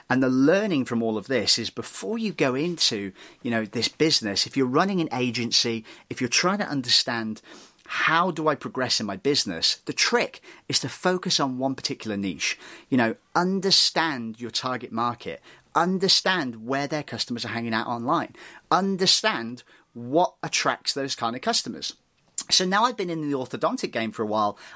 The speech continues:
I know exactly what the customers are thinking. I know exactly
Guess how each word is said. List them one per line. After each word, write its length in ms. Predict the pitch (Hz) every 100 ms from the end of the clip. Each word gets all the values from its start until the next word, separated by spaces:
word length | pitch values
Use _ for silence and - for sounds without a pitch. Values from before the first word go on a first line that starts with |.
| -
I 100 | 202
know 140 | 226
exactly 920 | 233 175 151 160 233 - - 131 113 110 -
what 120 | - 160
the 60 |
customers 420 | 151 113 - 131
are 60 | 139
thinking. 460 | - 269 - 98 92 - -
I 120 | 160
know 120 | 170
exactly 760 | 180 143 - 226 - - 139 131